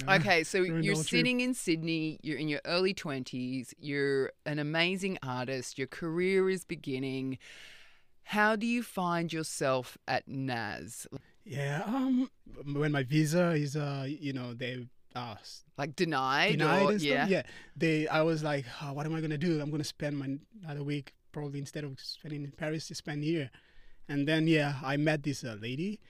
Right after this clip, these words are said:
Speaker 1: Uh, she was, like, my Facebook friend, and her, her name is, uh, Lisa,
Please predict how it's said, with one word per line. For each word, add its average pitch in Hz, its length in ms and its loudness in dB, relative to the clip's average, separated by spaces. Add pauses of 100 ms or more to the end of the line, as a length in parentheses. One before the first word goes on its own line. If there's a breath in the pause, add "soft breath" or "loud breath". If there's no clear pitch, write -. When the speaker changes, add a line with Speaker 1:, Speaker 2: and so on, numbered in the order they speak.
(440 soft breath)
Speaker 1:
Uh, 160 200 0
she 180 200 -2
was, 156 200 2
like, 151 180 -4
my 151 120 0
Facebook 156 560 -6
friend, 127 420 -6
and 131 140 -8
her, 139 200 -4
her 147 80 -2
name 143 180 0
is, - 100 -8
uh, 117 160 -6
Lisa, 123 480 -6